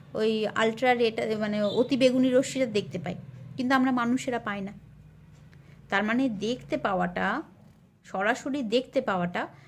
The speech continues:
আমাদের চোখের গঠন আর সামর্থ্যের উপর নির্ভর করে, তাই জন্য সেটা বিভিন্ন জনের ক্ষেত্রে বিভিন্ন রকম হবে। তাহলে বস্তুকে আমরা সরাসরি দেখছি কিনা, মানে সত্যি সত্যিই আমরা বস্তুটা যেমন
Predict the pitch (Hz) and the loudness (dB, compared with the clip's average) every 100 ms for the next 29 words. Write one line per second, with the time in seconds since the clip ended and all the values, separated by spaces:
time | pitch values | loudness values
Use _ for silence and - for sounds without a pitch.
0 | - - 202 214 220 269 - 226 220 277 | -16 -8 -4 -4 -4 -6 -6 -8 -2 0
1 | 254 196 190 190 - 277 262 - 190 214 | 0 0 -2 -2 -4 -4 -6 -8 -8 -8
2 | - 196 180 180 170 175 175 180 - _ | -8 -8 -4 -4 -4 -4 -6 -8 -10 _
3 | _ _ _ 202 214 247 262 254 233 208 | _ _ _ -8 -4 -4 -4 -4 -4 -4
4 | 202 247 247 240 220 226 233 233 190 202 | -4 -4 -2 -4 -4 -6 -8 -6 -4 -4
5 | 214 202 185 180 190 180 175 175 180 _ | -4 -4 -6 -6 -8 -8 -8 -10 -12 _
6 | _ _ - 202 190 196 214 - 240 240 | _ _ -12 -10 -8 -8 -10 -14 -12 -8
7 | 233 233 220 190 220 247 240 196 202 - | -8 -8 -6 -6 -6 -6 -6 -6 -6 -8
8 | - 214 190 196 - - _ _ - 202 | -12 -8 -6 -8 -12 -20 _ _ -14 -10
9 | 196 196 - 220 - 240 262 254 285 277 | -10 -8 -6 -6 -8 -4 -4 -4 -2 -2
10 | 247 254 214 226 - 247 254 208 190 196 | -2 -2 -4 -8 -12 -6 -4 -4 -4 -2
11 | 214 | 0